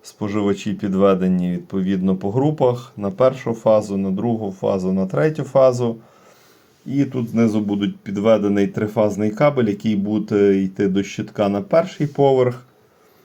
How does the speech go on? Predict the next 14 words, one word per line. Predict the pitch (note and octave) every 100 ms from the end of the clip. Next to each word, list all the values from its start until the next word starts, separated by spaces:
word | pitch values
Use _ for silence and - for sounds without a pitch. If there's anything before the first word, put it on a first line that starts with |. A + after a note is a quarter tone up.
| _ _ _ _ _ _ _ _ _ _ _ -
І | F#2 G#2+
тут | G#2+ B2+
буде | A2 A2 G#2
підведений | G#2+ G2 A2 G#2 G#2 G#2
кабель, | G#2 B2+ G#2 G2
який | F#2+ A2
буде | G2+ G2+ G2
йти | G2 - A2 A2 G#2
на | G2 G#2 G#2 G2+
зарядку | F#2+ G2+ G#2 G2+ - G2
електромобіля. | G2 F#2+ - G2+ G2+ F#2+ F#2 F2+ E2+ - _ _ _ _ _ _ _ _ _ _ _ _ _ _ _ _ _ _ _
І | -
таким | G2+ A#2 A2+ A2
чином | G2 D#3+ D#3 C#3 C3